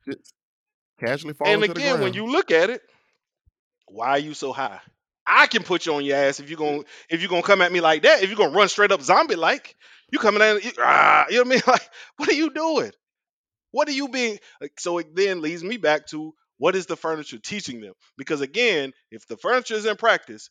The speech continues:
Speaker 2: and I'm seeing my quote unquote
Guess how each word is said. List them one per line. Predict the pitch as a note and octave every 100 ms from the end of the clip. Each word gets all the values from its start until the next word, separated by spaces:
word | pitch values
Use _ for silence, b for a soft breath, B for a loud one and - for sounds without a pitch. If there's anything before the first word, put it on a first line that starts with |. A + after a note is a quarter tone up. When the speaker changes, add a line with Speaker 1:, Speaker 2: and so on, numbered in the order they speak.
| -
Speaker 2:
and | C3+
I'm | F#3+
seeing | G#3+ - B3 E3 C3+ C3+ _ _ _ _ _
my | A#2 B2+ - _ _
quote | C#3 C#3
unquote | C3+ - C#3